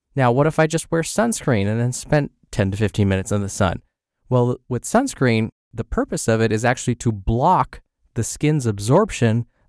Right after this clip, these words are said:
of these very same ultraviolet rays that our bodies need to make vitamin D.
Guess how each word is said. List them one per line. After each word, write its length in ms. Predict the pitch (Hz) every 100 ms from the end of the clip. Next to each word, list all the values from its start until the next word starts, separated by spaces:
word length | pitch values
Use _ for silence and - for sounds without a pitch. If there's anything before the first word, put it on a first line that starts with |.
| -
of 160 | 120
these 200 | 117 113
very 280 | 107 127 190
same 540 | 180 - 208 165 139 -
ultraviolet 760 | 127 143 - 139 131 127 123 -
rays 500 | 135 175 120 123 - _ _ _
that 120 | 117
our 80 | 113
bodies 400 | 120 120 113 107
need 520 | 127 208 151 135 135 -
to 100 | 123
make 160 | 110
vitamin 380 | 113 113 131 135
D. 320 | 127 208 95